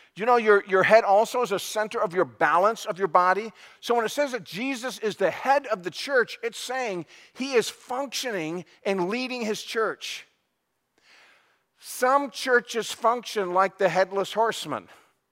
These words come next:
Some churches act as if Jesus is the figurehead, like the Queen of England. Like Jesus is an absentee head. He is not, my friends. Jesus Christ is the functioning head of the church.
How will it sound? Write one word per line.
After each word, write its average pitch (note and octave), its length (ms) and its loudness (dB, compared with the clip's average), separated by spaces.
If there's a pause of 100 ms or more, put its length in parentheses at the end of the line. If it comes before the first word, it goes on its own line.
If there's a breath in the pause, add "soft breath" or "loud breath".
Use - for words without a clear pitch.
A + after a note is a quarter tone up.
(1500 soft breath)
Some C4+ 320 0
churches B3 560 0
act A#3+ 300 0
as F#3+ 120 -6
if F3+ 140 0
Jesus G3 480 -6
is G3+ 100 -4
the G3+ 100 -4
figurehead, G#3+ 520 -2
like F3+ 140 0
the F#3 80 -16
Queen G#3+ 240 -4
of G#3 100 0
England. F3+ 420 -4 (1300 loud breath)
Like G#3+ 180 6
Jesus A#3 420 -4
is A3+ 180 -4
an A3+ 120 0
absentee A#3+ 600 -2
head. F#3 180 4
He A3+ 160 -8
is A#3 260 -4
not, A#3 340 4
my F3+ 140 2
friends. E3+ 460 -4 (180 soft breath)
Jesus A3 460 -6
Christ A3 320 -2
is F#3 80 -14
the G#3 100 -2
functioning B3 560 -4
head G#3 140 2
of F#3+ 40 -6
the G3 80 -6
church. G#3 240 -6